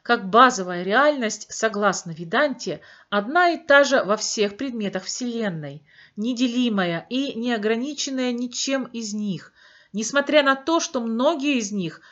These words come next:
могут быть разделены во времени и пространстве. Она не только всепронизывающая, но и всё превосходящая. У неё есть двойной аспект, имманентный,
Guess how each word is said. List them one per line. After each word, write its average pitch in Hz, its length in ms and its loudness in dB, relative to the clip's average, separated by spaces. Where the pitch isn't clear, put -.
могут 247 400 2
быть 240 240 -2
разделены 202 720 -2
во 196 180 0
времени 196 580 -2
и 185 40 -6
пространстве. 214 960 -4
Она 247 260 2
не 320 120 -2
только 330 580 6
всепронизывающая, 214 1400 -2
но 254 360 4
и 220 120 -6
всё - 280 0
превосходящая. 233 1160 -2
У 208 120 -4
неё 240 460 4
есть 269 540 -2
двойной 202 600 -2
аспект, - 600 -6
имманентный, 214 1000 -2